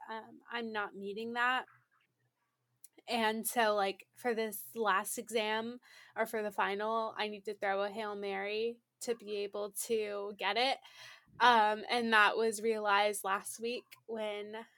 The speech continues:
I didn't do good on another exam, which is really frustrating 'cause, like, I feel like I know and I understand the material, and I've never studied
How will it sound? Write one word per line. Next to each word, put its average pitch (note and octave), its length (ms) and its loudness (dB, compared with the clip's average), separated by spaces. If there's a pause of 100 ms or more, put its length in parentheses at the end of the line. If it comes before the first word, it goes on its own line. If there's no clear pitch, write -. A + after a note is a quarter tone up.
I A#3 80 -2
didn't A3 260 -6
do A#3 180 -2
good G#3+ 400 0
on G#3 420 -4
another G#3+ 440 -2
exam, G#3 580 -4
which A#3 200 -10
is A3+ 140 -12
really D#4 240 0
frustrating G#3+ 840 -6
'cause, A3+ 220 -6
like, G3+ 400 -4 (800)
I A#3 160 4
feel B3+ 260 2
like A#3+ 300 2
I G#3+ 260 2
know G#3 520 0
and G#3 80 -4
I F#3+ 100 -2
understand G#3 640 -6
the G#3 40 -8
material, G3 760 -4
and G3+ 180 -8
I've G3+ 120 -6
never G#3 420 -4
studied G3 500 -6